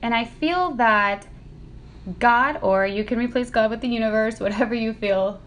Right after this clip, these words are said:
um, will send you all these same types of personalities your way in order to assist with maturing you. Maturing your personality, maturing your mindset, maturing your heart, so on and so forth.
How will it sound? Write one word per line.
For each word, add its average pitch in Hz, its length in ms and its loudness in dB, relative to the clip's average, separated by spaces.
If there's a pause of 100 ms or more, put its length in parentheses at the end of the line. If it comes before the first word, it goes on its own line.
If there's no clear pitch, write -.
(160)
um, 208 500 -2 (100)
will 226 160 -2
send 330 420 -2
you - 380 -6 (1000)
all 415 300 4
these 359 280 -8
same 254 300 0
types - 460 0
of 208 120 -6
personalities 190 840 0
your 185 140 2
way 180 540 -4 (1080)
in 233 220 -2
order 302 340 2
to 233 360 -4
assist 208 380 -6
with 196 100 -10
maturing - 460 -4
you. - 260 -8 (340)
Maturing 269 360 -2
your 269 100 -2
personality, 220 540 0
maturing 262 340 -4
your 262 80 -2
mindset, 220 500 0
maturing 320 600 -2
your 269 120 2
heart, 214 440 2
so 262 260 -2
on 247 180 0
and 220 120 -6
so 170 260 -2
forth. - 340 -10